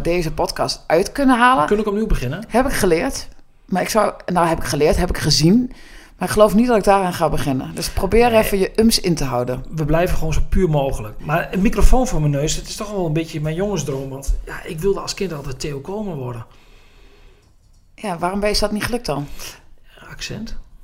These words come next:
Speaker 1: Nee, joh.
Speaker 2: Ja, nou, ik, ik ging naar de school voor journalistiek omdat ik bij de radio wilde werken. Maar ik had zo'n geflipte leraar radio dat ik, ja, dat ik, ik kreeg afkeer van dat vak.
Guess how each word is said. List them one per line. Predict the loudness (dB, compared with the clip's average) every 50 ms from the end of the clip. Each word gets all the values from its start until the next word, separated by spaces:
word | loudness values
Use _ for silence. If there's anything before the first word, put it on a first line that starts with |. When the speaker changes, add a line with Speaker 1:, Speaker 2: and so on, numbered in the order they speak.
| -20 -20 -18 -16 -12 -10
Speaker 1:
Nee, | -10 -10 -10 -10
joh. | -8 -8 -4 0 2 2 0 0 -4 -16 -18 _
Speaker 2:
Ja, | -12 -12 -10 -10
nou, | -10 -10 -10 -10
ik, | -10 -10 -12 -12 -8 -6
ik | -6 -6 -4 -6
ging | -6 -6 -6
naar | -6 -6
de | -8
school | -6 -6 -4
voor | -2 -2
journalistiek | -2 -2 -2 -4 -6 -6 -6 -6 -6
omdat | -6 -6 -6 -6 -8
ik | -8 -10 -12 -14 -12
bij | -10 -8
de | -8 -6
radio | -6 -4 -4 -4 -4 -4
wilde | -4 -4 -4 -4 -4
werken. | -6 -6 -8 -8 -8
Maar | -10 -12
ik | -12 -10
had | -10 -8 -8
zo'n | -6 -6 -6
geflipte | -6 -8 -6 -6 -6 -6 -6 -4 -4 -4 -6 -8 -12 -18 -20 -20 -20 -18 -8
leraar | -2 2 4 4 4 4 2 0 -2 -4 -6 -6 -8 -6
radio | -4 -2 -2 0 0 -2 -2 -2 -2 -4 -4
dat | -4 -6 -6
ik, | -8 -10 -12 -16 -20 -20 -20 -20 -16
ja, | -14 -12
dat | -12 -10
ik, | -10 -10
ik | -10 -8
kreeg | -6 -6 -6 -6 -4
afkeer | -4 -4 -4 -2 -2 -2 -2
van | -2 -2
dat | -2 -4
vak. | -6 -8 -10 -12 -12 -12 -14